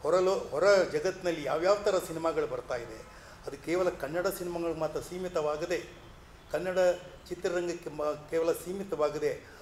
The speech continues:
ಅದು ಭಾರತೀಯ ಚಿತ್ರರಂಗವಾಗಬೇಕು, ಅದು even ಪ್ರಪಂಚದ ಅನೇಕ ಚಿತ್ರಗಳಿಗೂ ಕೂಡ ನಾವು ಒಂದು ಥರ ಸಾಟಿ ಆಗ್ಬೇಕು ಅನ್ನೋ ರೀತಿನಲ್ಲಿ ಅವರು ಕೆಲಸ ಮಾಡ್ತಾಯಿದ್ರು.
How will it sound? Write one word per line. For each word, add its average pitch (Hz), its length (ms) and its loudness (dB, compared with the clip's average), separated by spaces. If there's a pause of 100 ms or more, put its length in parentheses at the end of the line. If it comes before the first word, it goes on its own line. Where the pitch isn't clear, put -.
(180)
ಅದು 160 180 2
ಭಾರತೀಯ 170 500 -4
ಚಿತ್ರರಂಗವಾಗಬೇಕು, 127 1040 -4 (380)
ಅದು 135 460 -2
even 165 240 -4
ಪ್ರಪಂಚದ 156 720 -2 (340)
ಅನೇಕ 190 320 -4 (540)
ಚಿತ್ರಗಳಿಗೂ 151 460 -4
ಕೂಡ 160 160 0
ನಾವು 131 640 -4 (220)
ಒಂದು 127 260 -8
ಥರ 147 120 2
ಸಾಟಿ 156 400 0
ಆಗ್ಬೇಕು 143 320 -4
ಅನ್ನೋ 135 160 -6
ರೀತಿನಲ್ಲಿ 196 480 -2
ಅವರು 131 220 -2
ಕೆಲಸ 135 260 -10
ಮಾಡ್ತಾಯಿದ್ರು. - 480 -12